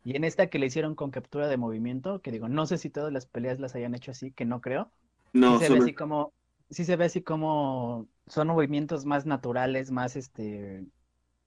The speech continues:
Speaker 1: más como de tipo episodio uno, así de, ah, el golpe por aquí. O sea, porque si te das cuenta,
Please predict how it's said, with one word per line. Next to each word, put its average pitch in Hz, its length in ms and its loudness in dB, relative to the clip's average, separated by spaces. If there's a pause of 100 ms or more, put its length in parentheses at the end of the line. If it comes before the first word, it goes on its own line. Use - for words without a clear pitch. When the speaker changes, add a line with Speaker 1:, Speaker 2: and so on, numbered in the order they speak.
(420)
Speaker 1:
más 135 200 0
como 151 200 0
de 135 80 -2
tipo 135 200 -6
episodio 131 480 -2
uno, 135 340 -2
así 127 200 -6
de, 113 460 -4
ah, 127 160 -6
el 123 100 -6
golpe 131 280 -8
por 117 180 -10
aquí. 147 180 -6
O 143 40 -2
sea, 170 120 -2
porque 156 220 -4
si 143 100 -8
te 156 100 -2
das 170 140 0
cuenta, 185 440 0